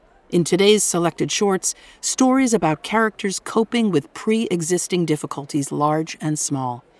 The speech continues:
before they happen upon someone or something ready to change everything. In one story, a door-to-door salesman unveils the must-have technology of the future. In a second, a celestial being offers up a possible remedy for the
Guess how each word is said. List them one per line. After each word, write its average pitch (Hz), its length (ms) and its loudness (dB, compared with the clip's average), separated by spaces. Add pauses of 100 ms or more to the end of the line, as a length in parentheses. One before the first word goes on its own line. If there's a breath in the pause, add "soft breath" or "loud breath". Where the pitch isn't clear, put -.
(360 soft breath)
before 202 380 2
they 165 100 4
happen 185 380 0
upon 160 320 0
someone 170 440 -2
or 101 140 -4
something 165 680 0
ready 165 280 0
to 175 80 -6
change 160 500 -4
everything. 135 520 -8 (760)
In 143 220 0
one 196 200 4
story, 226 540 0 (300 soft breath)
a 135 80 -4
door-to-door 202 580 2
salesman 170 680 -2
unveils 175 600 0
the 143 120 -4
must-have 185 640 -2
technology 165 640 -2
of 143 140 -2
the 143 80 -6
future. 208 480 -6 (640 soft breath)
In 175 140 4
a 156 80 4
second, 160 540 0 (240 loud breath)
a 143 40 -4
celestial 190 680 0
being 180 420 0
offers 180 380 -2
up 160 100 -4
a 160 80 -4
possible 247 680 -4
remedy 190 380 -2
for - 160 -8
the 151 140 -4